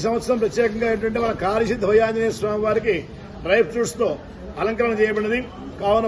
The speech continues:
భక్తాదులు యావన మంది రేపు ఉదయం జరిగే కార్యక్రమాలలో పాల్గొనండి. తొలి ఏకాదశి సందర్భంగా ఉదయం ఐదున్నర గంటల నుంచి కార్యక్రమం శుభారంభం అవుతున్నవి. కావున భక్తాదులు యావన మంది ప్రతిరోజు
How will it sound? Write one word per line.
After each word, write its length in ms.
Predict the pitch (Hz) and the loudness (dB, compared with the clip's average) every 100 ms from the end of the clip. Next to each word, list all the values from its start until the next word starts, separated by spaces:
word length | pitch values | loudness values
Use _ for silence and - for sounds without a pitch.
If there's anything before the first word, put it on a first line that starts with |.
| 165 | 0
భక్తాదులు 460 | 185 226 226 233 220 | 0 4 6 6 6
యావన 200 | 214 220 | 4 2
మంది 200 | 214 214 247 240 - - - 156 | 0 0 0 -4 -14 -16 -8 0
రేపు 180 | 208 202 | 2 4
ఉదయం 200 | 214 233 220 | 6 6 6
జరిగే 200 | 226 233 190 | 4 4 4
కార్యక్రమాలలో 580 | 208 226 220 214 220 220 190 | 2 2 0 0 2 2 2
పాల్గొనండి. 420 | 208 214 214 214 240 202 | 2 2 0 0 0 0
తొలి 140 | 208 226 | 2 2
ఏకాదశి 360 | 226 214 208 214 | 0 -2 -2 -4
సందర్భంగా 380 | 214 190 208 220 202 | -4 -2 0 0 2
ఉదయం 200 | 220 208 | 2 2
ఐదున్నర 300 | 208 226 226 220 | 0 0 -2 -4
గంటల 180 | 202 214 | -6 -8
నుంచి 160 | 190 220 | -8 -6
కార్యక్రమం 340 | 202 208 214 185 | -4 -4 -4 -2
శుభారంభం 320 | 202 208 202 202 | 0 0 0 -4
అవుతున్నవి. 320 | 202 202 254 - - - - | -2 -4 -6 -10 -18 -18 -12
కావున 240 | 190 196 208 170 | -4 -2 0 -2
భక్తాదులు 420 | 190 214 214 208 | 0 0 2 2
యావన 160 | 208 208 | 2 0
మంది 180 | 208 226 208 151 - - - - | -2 -2 -2 -6 -14 -16 -12 -6
ప్రతిరోజు 360 | 170 214 226 | 0 2 4